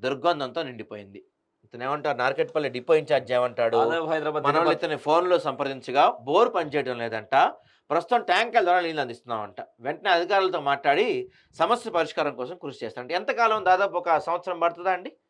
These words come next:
Speaker 1: మీరు అధికారులతో మాట్లాడి సమస్య పరిష్కరించడానికి? ఇక్కడ చూస్తే తాళం వేసి ఉంది.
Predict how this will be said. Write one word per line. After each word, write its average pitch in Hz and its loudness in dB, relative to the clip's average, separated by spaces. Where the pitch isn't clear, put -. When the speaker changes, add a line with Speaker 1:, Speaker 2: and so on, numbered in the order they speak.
Speaker 1:
మీరు 175 2
అధికారులతో 185 2
మాట్లాడి 165 -2
సమస్య 156 -8
పరిష్కరించడానికి? 143 -6
ఇక్కడ 156 2
చూస్తే 208 4
తాళం 208 4
వేసి 175 -2
ఉంది. 170 -8